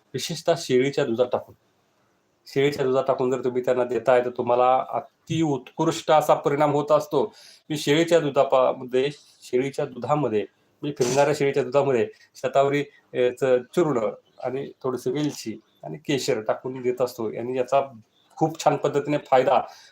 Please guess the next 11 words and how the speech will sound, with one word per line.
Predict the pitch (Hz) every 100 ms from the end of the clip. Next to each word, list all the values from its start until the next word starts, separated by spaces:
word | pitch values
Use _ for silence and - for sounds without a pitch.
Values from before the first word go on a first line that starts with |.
| _
बऱ्याच | - 131 127
लोकांना | 123 135 127 131 131
होत | 120 _ 117 127 135 - -
असतो, | 123 117 - 131
झालेला | 123 110 123 127
आहे. | 120 117 107
लहान | 113 120
मुलं | 123 123 123 113 - _ _
त्यांच्या | 120 120
समस्येपासून | 127 123 127 - 123 131 123 127
त्यांना | 110 120 120